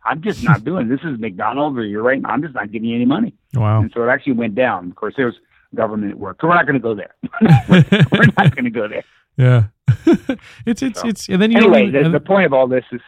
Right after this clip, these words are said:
Speaker 1: it, it's a complex issue that, you know, as I said and you said, that requires, you know, thought and sort of a dispassionate discussion on both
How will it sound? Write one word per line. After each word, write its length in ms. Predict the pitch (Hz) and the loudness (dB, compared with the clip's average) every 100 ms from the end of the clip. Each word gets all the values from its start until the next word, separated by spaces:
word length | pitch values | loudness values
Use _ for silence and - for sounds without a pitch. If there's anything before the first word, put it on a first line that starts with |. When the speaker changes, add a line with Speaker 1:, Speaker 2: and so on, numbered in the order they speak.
| - | -18
Speaker 1:
it, 100 | - _ - | -20 _ -6
it's 160 | 131 | -4
a 80 | 123 | -4
complex 640 | - - 156 170 147 143 - - _ | -8 -2 -2 -2 -2 -2 -4 -14 _
issue 400 | 127 117 120 113 113 - _ _ | -6 -6 -6 -8 -10 -18 _ _
that, 340 | 113 110 110 117 _ | 2 2 2 -4 _
you 220 | - 113 | -14 -12
know, 140 | 110 104 | -10 -6
as 80 | |
I 100 | 107 101 | -6 -4
said 180 | 131 113 | -2 0
and 80 | 117 | 2
you 100 | 143 - | 0 0
said, 200 | 98 104 | -6 -4
that 100 | 113 | -8
requires, 560 | 107 - 117 107 104 - - | -10 -2 0 2 0 -6 -10
you 100 | 117 | -8
know, 140 | 95 - - | -8 -6 -2
thought 320 | 123 120 - _ | 0 0 -6 _
and 380 | 110 101 101 101 _ _ _ _ _ _ - - | -10 -6 -6 -6 _ _ _ _ _ _ -20 -10
sort 140 | 123 110 | -8 -6
of 100 | 104 | -6
a 60 | |
dispassionate 880 | 101 104 123 - 127 120 - 113 95 | -4 -6 -6 -4 -4 -4 -4 -6 -8
discussion 480 | - - 123 120 113 | -16 -6 -6 -4 -10
on 180 | 104 101 | -8 -6
both 200 | 110 | -8